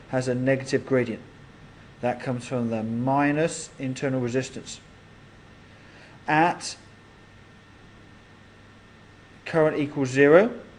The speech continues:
that intercept there will be equal to the electromotive force. Okay, so I'm just doing a,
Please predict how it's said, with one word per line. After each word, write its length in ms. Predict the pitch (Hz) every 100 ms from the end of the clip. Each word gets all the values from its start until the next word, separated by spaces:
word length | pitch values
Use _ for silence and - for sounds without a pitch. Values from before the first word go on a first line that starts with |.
| - - - - - - - 135
that 300 | 143 151 165
intercept 600 | 151 151 - 151 - -
there 420 | 143 135 175 190 - -
will 140 | 147
be 160 | 143 147 170
equal 300 | 165 151 139
to 180 | - 139
the 120 | 135
electromotive 680 | 139 143 151 139 131 135 -
force. 360 | 123 - - - -
Okay, 320 | 123 - 151
so 200 | 160 -
I'm 260 | 139 143 156
just 260 | 156 156
doing 220 | - 147
a, 140 | 139